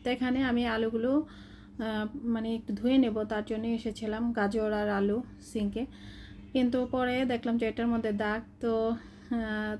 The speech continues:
তারের জালিটা দিয়ে ঘষে ঘষে উপরের বাকলটা উঠিয়ে নিচ্ছি। যদিও ফিলার আছে, ফিলার দিয়ে তুলতে পারতাম, তো ভাবলাম এমনিতে পরিষ্কার করে নিচ্ছি, যাকে এখানে করে নিই। আর আমি না এমনই,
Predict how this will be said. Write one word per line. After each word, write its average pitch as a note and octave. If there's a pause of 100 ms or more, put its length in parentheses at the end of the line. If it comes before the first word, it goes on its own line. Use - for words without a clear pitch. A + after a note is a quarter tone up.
তারের A3
জালিটা A3+
দিয়ে A3+
ঘষে G#3
ঘষে G#3+
উপরের G#3+
বাকলটা G#3
উঠিয়ে A3
নিচ্ছি। A#3
যদিও A3+
ফিলার C4
আছে, A#3+
ফিলার B3
দিয়ে A#3+
তুলতে B3+
পারতাম, A3+ (580)
তো C#4+
ভাবলাম C4
এমনিতে B3+
পরিষ্কার A#3+
করে B3+
নিচ্ছি, A#3+
যাকে G#3+
এখানে G#3+
করে A3+
নিই। G3+
আর G#3+
আমি A#3+
না B3+
এমনই, A#3